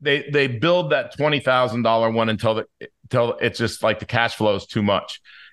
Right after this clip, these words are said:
And then they start the next one. And, you know, what's funny,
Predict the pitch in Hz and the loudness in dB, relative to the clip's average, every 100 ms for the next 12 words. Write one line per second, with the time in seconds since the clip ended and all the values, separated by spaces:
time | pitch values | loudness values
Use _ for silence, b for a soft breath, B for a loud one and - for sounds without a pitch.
0 | B - 127 135 127 117 117 107 104 101 | B 0 2 4 2 0 0 0 0 0
1 | 98 - 85 - - 165 156 147 - 156 | 0 -2 -2 -2 2 2 2 0 -2 0
2 | 180 156 127 120 | 2 2 0 -2